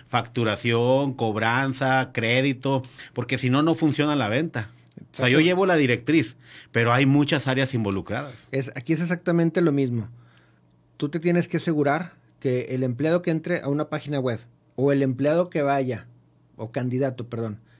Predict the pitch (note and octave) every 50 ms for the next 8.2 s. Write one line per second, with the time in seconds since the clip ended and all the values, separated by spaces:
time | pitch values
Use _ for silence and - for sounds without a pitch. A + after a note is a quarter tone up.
0 | _ _ _ - A#2+ A#2+ B2 B2 B2 A#2+ B2+ C3 C3+ C3+ D3+ D3+ C#3+ C#3+ - B2
1 | A#2+ - A#2 C3+ C3 A#2+ C#3 C#3 C3 B2 A#2+ A2 - - - - - A#2+ A#2+ A#2+
2 | C3 B2 B2 C#3+ C#3+ C3+ B2+ B2+ G#2 F2 - - - _ _ _ _ - B2 B2
3 | B2 A#2 C#3 C#3+ - - E3 D#3 D#3+ D#3 C#3 A#2+ C3 A#2+ - D3+ C#3+ C3 G#2 -
4 | - _ _ _ _ _ - A#2+ A#2+ A#2 A#2+ A#2+ C#3 D3 D#3 D#3+ G3+ B3 - -
5 | _ _ _ _ _ _ _ _ _ _ _ _ _ _ _ _ _ _ _ _
6 | _ _ _ - A#2 B2 C#3+ - - E3 D#3+ D#3 D3+ E3 E3+ E3 D#3+ D#3 D#3+ D#3
7 | D#3 - - E3 E3 E3 E3 D#3+ D#3+ - F3 D#3+ D#3 D#3+ D#3+ - - E3+ E3 E3
8 | D#3 D3 C#3+